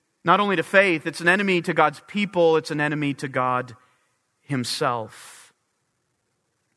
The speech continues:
John Frame, in describing this, writes this, quote, "The Bible presents doubt largely in negative terms. It is a spiritual impediment, an obstacle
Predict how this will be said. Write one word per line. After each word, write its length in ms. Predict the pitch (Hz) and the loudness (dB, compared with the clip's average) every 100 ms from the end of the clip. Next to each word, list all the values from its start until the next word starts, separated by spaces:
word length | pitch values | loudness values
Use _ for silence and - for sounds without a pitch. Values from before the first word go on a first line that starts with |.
| _ _ _ _ _ | _ _ _ _ _
John 220 | - 143 127 | -2 -2 0
Frame, 600 | - 170 147 127 120 113 | 0 2 2 -2 -6 -8
in 120 | 143 | -8
describing 680 | 131 - 180 185 208 170 143 | -6 -4 2 4 2 -2 -2
this, 460 | 127 127 - - - _ _ _ _ _ _ _ _ _ _ _ | 0 -2 -2 -8 -12 _ _ _ _ _ _ _ _ _ _ _
writes 300 | 147 147 - | 0 0 0
this, 440 | 147 135 117 - - | -2 0 -2 -8 -12
quote, 400 | - 175 131 - | 0 0 0 -4
"The 60 | |
Bible 480 | 139 156 202 226 233 | -2 2 2 2 0
presents 560 | 190 214 160 170 160 131 | 0 -2 0 0 -2 -2
doubt 300 | 156 156 139 | 0 0 0
largely 720 | 151 165 196 147 143 131 131 - _ _ - | 2 2 2 -6 -4 -4 -4 -10 _ _ -2
in 180 | 160 151 | 0 2
negative 380 | 170 160 135 | 0 0 -4
terms. 800 | - 165 151 123 110 95 - - - _ _ _ _ _ _ | -6 -4 -2 -2 -4 -6 -8 -10 -14 _ _ _ _ _ _
It 140 | 160 | 0
is 320 | 185 202 160 143 | 2 4 2 -2
a 40 | |
spiritual 600 | - - 202 185 - 160 | -8 0 2 2 -2 -4
impediment, 600 | 160 143 185 170 135 117 | -4 0 0 0 -2 -2
an 140 | 151 151 | -4 2
obstacle 720 | 175 190 175 - 156 156 131 | 4 4 0 -8 -4 -4 -4